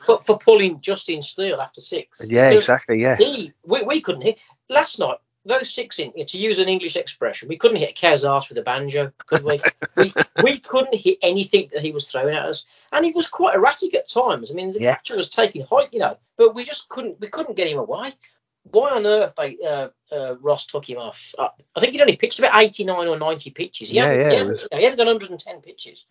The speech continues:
Speaker 1: Why he pulled him when he did? 'Cause that opened the door, and then we, we, we, sort of, we, you know, laid into their, uh, their bullpen, didn't we?
Speaker 2: Yeah, exactly.
Speaker 1: But, uh,
Speaker 2: Punished them.
Speaker 1: you know,
Speaker 2: Yeah.
Speaker 1: another, another innings from him, mate. It could have been again a very different story. So it really was,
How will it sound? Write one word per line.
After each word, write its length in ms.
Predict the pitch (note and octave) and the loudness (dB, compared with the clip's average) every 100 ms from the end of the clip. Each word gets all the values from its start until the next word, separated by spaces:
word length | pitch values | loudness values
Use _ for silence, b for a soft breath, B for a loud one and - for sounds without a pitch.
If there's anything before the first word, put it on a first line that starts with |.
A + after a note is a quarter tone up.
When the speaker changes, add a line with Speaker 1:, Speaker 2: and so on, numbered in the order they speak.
| - | 0
Speaker 1:
Why 160 | A3 | 0
he 140 | A#3 - | 0 -4
pulled 320 | - G3+ G3+ | -6 -6 -6
him 80 | D#3 | -8
when 100 | D#3 | -8
he 100 | B2+ | -8
did? 320 | D3+ B2+ - - | -6 -8 -8 -18
'Cause 120 | - D3 | -2 2
that 120 | A3 | 4
opened 300 | G3 F3 D#3 | 4 -2 -4
the 60 | - | -6
door, 260 | D#3 C3+ | -4 -2
and 100 | B2+ | -2
then 200 | D3 D3+ | -2 -2
we, 200 | D#3 D#3 D#3 | -4 -6 -4
we, 260 | D#3+ C#3+ | -4 -4
we, 280 | D#3+ D#3 D#3 | -6 -4 -4
sort 240 | D3 D3+ C3 - | -6 -8 -10 -8
of, 160 | E3+ | -6
we, 220 | E3+ E3+ C#3 | -4 -6 -6
you 80 | D3 | -8
know, 120 | B2 | -4
laid 320 | C#3+ D3 C#3 | 0 0 0
into 240 | C#3+ C#3+ | -8 -6
their, 320 | C#3+ C#3 C3+ C3+ | -2 0 0 0
uh, 60 | |
their 180 | C3+ C3 | -2 -2
bullpen, 480 | D3+ G#3 - A3+ F#3+ | 0 -2 0 -2 -2
didn't 160 | A3 | -8
we? 160 | A#3 A3 - | -8 -8 -6
Speaker 2:
Yeah, 120 | G#2+ | -2
exactly. 420 | G#3 G3 G#3 F#3+ F#2 | -2 -2 -6 -4 -2
Speaker 1:
But, 80 | G2 | 4
uh, 100 | F3+ | 6
Speaker 2:
Punished 200 | F3 - | 4 2
them. 80 | F#2 | -12
Speaker 1:
you 60 | - | -12
know, 180 | D3 - G2+ | -12 -12 -16
Speaker 2:
Yeah. 60 | - - | -10 0
Speaker 1:
another, 220 | G3+ C4+ | 4 4
another 300 | G#3+ C4 B3 | 4 0 2
innings 260 | B3+ B3+ - | -2 -2 -8
from 140 | D#3+ | -10
him, 240 | C3 C4 C3+ | -6 -6 -6
mate. 240 | C3+ - | -8 -8
It 60 | - | -6
could 120 | G#3+ | -4
have 80 | F#3 | -4
been 80 | A#2+ | -6
again 220 | G3+ A3+ | -6 -6
a 60 | |
very 180 | E3 F3+ | -6 -8
different 300 | E3 D#3+ D#3 | -8 -10 -10
story. 320 | - E3+ G#3 | -6 -4 -2
So 180 | G#3+ G#3+ - B B | 2 2 2 B B
it 120 | A3+ | -8
really 320 | A3+ D4 C#4 | -4 -2 -2
was, 560 | G3+ G3 A3+ A#2+ A#2 - | 0 2 4 2 -4 -12